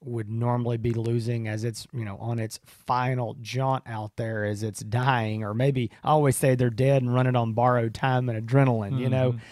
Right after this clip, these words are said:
Speaker 1: And,
Speaker 2: Mm-hmm.
Speaker 1: and the problem is, is that if he's just bleeding like crazy and it's just a gusher,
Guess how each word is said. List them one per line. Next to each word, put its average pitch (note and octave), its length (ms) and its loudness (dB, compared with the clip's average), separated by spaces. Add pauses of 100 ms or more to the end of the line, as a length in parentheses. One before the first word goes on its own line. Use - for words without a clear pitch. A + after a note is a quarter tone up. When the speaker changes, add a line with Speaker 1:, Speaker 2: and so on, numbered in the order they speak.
(200)
Speaker 1:
And, D#3+ 180 2
Speaker 2:
Mm-hmm. A2 80 -2
Speaker 1:
and D3 240 0 (280)
the D#3 100 -2
problem F3 540 0
is, C#3 320 2 (720)
is C3 240 0
that C#3+ 420 -4 (400)
if D3 160 0
he's C4 240 0
just C#3+ 300 0
bleeding B2+ 380 2
like G2+ 220 -8
crazy - 440 -16 (160)
and D3 100 4
it's E3+ 180 2
just C#3+ 320 -2
a G#2+ 80 -8
gusher, G2 580 -6